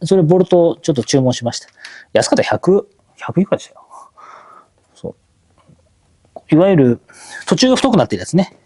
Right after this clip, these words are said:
うん。こういう、あ、これだ。このボルトで止まってなきゃいけないね。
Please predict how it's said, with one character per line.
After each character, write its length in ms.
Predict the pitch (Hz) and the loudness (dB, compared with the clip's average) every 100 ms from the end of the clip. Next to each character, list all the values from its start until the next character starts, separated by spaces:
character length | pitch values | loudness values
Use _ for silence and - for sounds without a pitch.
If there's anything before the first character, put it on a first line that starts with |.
| _ - - - _ | _ -20 -20 -20 _
う 60 | 123 | -6
ん。 120 | 110 - - _ | -6 -10 -20 _
こ 140 | - | 0
う 60 | 160 | 2
い 80 | 156 | 2
う、 40 | 156 | 0
あ、 80 | 151 | -2
こ 140 | 156 | 0
れ 60 | 160 | 0
だ。 180 | 160 - - _ _ - - - - - - - - | -2 -4 -20 _ _ -20 -20 -20 -18 -10 -10 -12 -10
こ 120 | - 185 | -2 0
の 100 | 202 | 2
ボ 140 | 196 | 2
ル 80 | 190 | 2
ト 120 | 190 | 2
で 60 | 165 | 2
止 100 | 165 | 2
ま 80 | |
っ 60 | 160 | 0
て 80 | 156 | 0
な 100 | 131 | -2
き 80 | - | -4
ゃ 60 | |
い 20 | |
け 80 | - | -18
な 60 | 107 | -16
い 40 | |
ね。 100 | 123 | -16